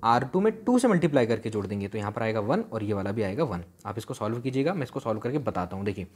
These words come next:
थ्री आर वन, तो थ्री थ्री जा नाइन प्लस टू आर टू माइनस एट, तो नाइन प्लस माइनस एट, ये हो गया वन, तो यहाँ पर आ गया वन। चूँकि आर टू चेंज करने की बात नहीं हुई थी, तो आर टू को हमने जैसा कि वैसा लिख दिया, माइनस फ़ोर टू,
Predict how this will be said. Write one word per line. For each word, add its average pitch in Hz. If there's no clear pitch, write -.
थ्री 226
आर 123
वन, 107
तो 127
थ्री 143
थ्री 147
जा 170
नाइन 160
प्लस 160
टू 233
आर 117
टू 110
माइनस 120
एट, 98
तो 127
नाइन 123
प्लस 139
माइनस 147
एट, 110
ये 123
हो 113
गया 107
वन, 87
तो -
यहाँ 107
पर 117
आ 110
गया 110
वन। 95
चूँकि 160
आर 139
टू 190
चेंज 190
करने 190
की 190
बात 180
नहीं 190
हुई 190
थी, 208
तो 214
आर 147
टू 135
को 156
हमने 180
जैसा 113
कि 120
वैसा 117
लिख 117
दिया, 139
माइनस 117
फ़ोर 139
टू, 233